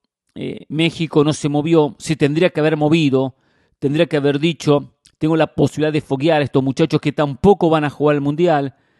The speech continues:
que se quedaron sin poder clasificar". México no se movió, se quedó dormido, no hizo nada, y bueno, ahora mirará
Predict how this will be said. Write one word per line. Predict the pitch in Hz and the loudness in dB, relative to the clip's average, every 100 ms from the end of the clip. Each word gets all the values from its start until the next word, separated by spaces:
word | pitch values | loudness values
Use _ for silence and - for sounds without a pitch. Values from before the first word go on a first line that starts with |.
| _ - | _ -14
que | 131 | -6
se | 139 | -2
quedaron | 147 156 165 | 0 2 0
sin | - 147 | -2 -2
poder | 135 151 165 | 2 4 4
clasificar". | - 139 127 147 135 - 151 139 _ _ - | 0 -4 -2 -4 0 2 2 0 _ _ -12
México | 143 143 156 143 | -10 -4 0 0
no | 143 | 0
se | 156 | -2
movió, | 156 208 196 175 | 2 4 4 2
se | 147 | -4
quedó | - 151 165 | -2 2 4
dormido, | 151 170 220 175 165 156 _ _ _ _ | 2 2 0 0 0 -2 _ _ _ _
no | 131 165 | -6 -4
hizo | - 190 | 0 0
nada, | 220 196 185 - _ _ _ - | 2 2 0 -2 _ _ _ -6
y | 165 | 0
bueno, | 180 143 110 104 | 2 0 -4 -12
ahora | - 160 151 | -8 -6 -6
mirará | 143 139 151 147 _ | -6 -4 -4 -6 _